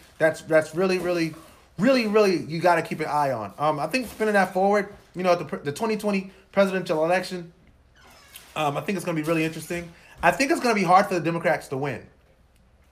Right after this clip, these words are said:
I'm gonna say that now. And I'm gonna tell you why it's gonna be hard for the Democrats to win. I'm gonna tell you why it's, it's gonna be hard for the Democrats to win. Right now. One,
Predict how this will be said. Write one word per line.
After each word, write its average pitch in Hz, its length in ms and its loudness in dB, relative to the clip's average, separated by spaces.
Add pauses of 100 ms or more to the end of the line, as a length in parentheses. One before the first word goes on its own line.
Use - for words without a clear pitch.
(320)
I'm 170 100 4
gonna 185 80 2
say 185 80 2
that 165 160 4
now. 143 300 -2 (220)
And 160 80 2
I'm 190 60 4
gonna 202 140 2
tell 190 120 0
you 185 120 -2
why 180 240 8
it's 170 100 2
gonna 170 100 -6
be 156 60 0
hard 151 160 4
for 143 60 -2
the 127 60 -4
Democrats 131 400 -4
to 120 100 -10
win. 107 200 -10 (1400)
I'm 160 80 -2
gonna 180 100 4
tell 208 100 2
you 196 60 2
why 190 180 8
it's, 170 100 2
it's 160 140 -12
gonna 147 100 -10
be 160 80 -2
hard 160 180 6
for 147 80 -4
the 139 40 -6
Democrats 139 340 -4
to 113 100 -10
win. 107 140 -10 (500)
Right 160 240 4
now. 123 180 -6 (800)
One, 180 420 4